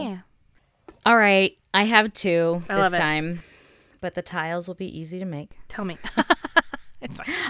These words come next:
Speaker 2: Oh, I didn't tell you my sources for the death card.
Speaker 1: Sure.
Speaker 2: The only one I went to was Lab-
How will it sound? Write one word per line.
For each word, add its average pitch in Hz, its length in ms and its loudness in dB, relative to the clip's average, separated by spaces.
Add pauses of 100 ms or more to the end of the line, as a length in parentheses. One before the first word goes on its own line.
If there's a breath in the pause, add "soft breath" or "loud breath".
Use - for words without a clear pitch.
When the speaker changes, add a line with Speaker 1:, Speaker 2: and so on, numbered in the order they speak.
Speaker 2:
Oh, 440 220 8
I 381 120 6
didn't 392 260 -2
tell 320 180 -2
you 302 80 -4
my 269 160 -2
sources 220 720 -6 (560 loud breath)
for 196 640 -2 (580)
the 196 140 6
death 202 300 0
card. 165 400 2
Speaker 1:
Sure. 311 320 -2
Speaker 2:
The 262 260 2
only 277 340 4
one 240 400 0
I 214 100 -2
went 208 240 -2
to 214 100 -6
was 185 260 -4 (140)
Lab- 180 300 0